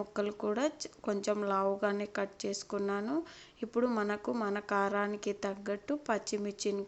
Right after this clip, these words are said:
కూడా ఇలాగ మధ్యలోకి ఇరిచి వేసుకుంటున్నాను. మేమైతే కొంచెం కారం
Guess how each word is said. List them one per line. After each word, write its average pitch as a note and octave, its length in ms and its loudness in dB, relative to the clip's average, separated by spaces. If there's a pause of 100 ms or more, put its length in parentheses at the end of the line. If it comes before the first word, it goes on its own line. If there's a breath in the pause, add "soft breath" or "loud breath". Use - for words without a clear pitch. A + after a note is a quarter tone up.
కూడా A3+ 200 0 (160)
ఇలాగ G3+ 340 -2 (140)
మధ్యలోకి G3+ 760 2 (200)
ఇరిచి G#3 380 0
వేసుకుంటున్నాను. F3+ 1040 -2 (2000 loud breath)
మేమైతే G#3 460 2 (120)
కొంచెం G#3 380 0
కారం G3+ 300 2